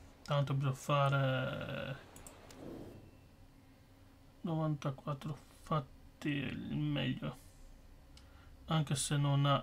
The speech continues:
riscon-, ah no, c'ha riscontri. Uno quindici, trecento e trecentoquattordici, buono. Ok, questo va benissimo così e quello così. Allora, qua mettiamo,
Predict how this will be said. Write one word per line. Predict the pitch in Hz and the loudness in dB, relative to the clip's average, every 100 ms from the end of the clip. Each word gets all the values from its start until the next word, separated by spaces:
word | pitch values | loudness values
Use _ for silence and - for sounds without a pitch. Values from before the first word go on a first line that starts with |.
| 143 | 4
riscon-, | 143 135 - 147 151 | 2 0 0 0 2
ah | 147 | 4
no, | 135 131 | 4 2
c'ha | - 139 | 2 2
riscontri. | 127 - 117 - - | 2 -2 -6 -6 -2
Uno | 151 139 | 2 2
quindici, | - 147 147 135 - 127 - - - - - - - - - - - - | 4 4 4 2 0 0 0 -10 -20 -20 -20 -20 -20 -20 -20 -20 -20 -4
trecento | 156 135 - - 151 147 135 139 135 131 | 0 0 0 4 4 4 2 2 4 4
e | 131 - - - - - - - - - - - - | 0 -4 -20 -20 -20 -20 -20 -20 -20 -20 -20 -20 -8
trecentoquattordici, | - 135 - 139 139 131 - 131 127 135 - - 143 | -4 -2 0 0 0 -2 0 0 0 -6 -6 -4 -2
buono. | 110 113 110 - - - - - - - - - - - - - | -2 -4 -6 -10 -12 -14 -20 -20 -20 -8 -8 -6 -16 -16 -6 0
Ok, | 170 - 131 - - - | 0 0 -6 -8 -20 -10
questo | - - 247 | -8 -6 -4
va | |
benissimo | 143 151 165 - 202 | -2 -2 -2 -4 -2
così | 240 - - 269 - 220 | -2 -2 0 -2 -2 -6
e | 160 | -4
quello | 139 143 | -4 -6
così. | - - - - - - - - - - - - - - - - - - | -10 -14 -14 -16 -16 -18 -18 -20 -20 -20 -20 -20 -18 -18 -20 -18 -18 -6
Allora, | - 185 160 135 131 123 120 | 2 4 4 4 2 0 -4
qua | 123 - 165 | -6 -2 0
mettiamo, | 151 151 147 | 0 0 -2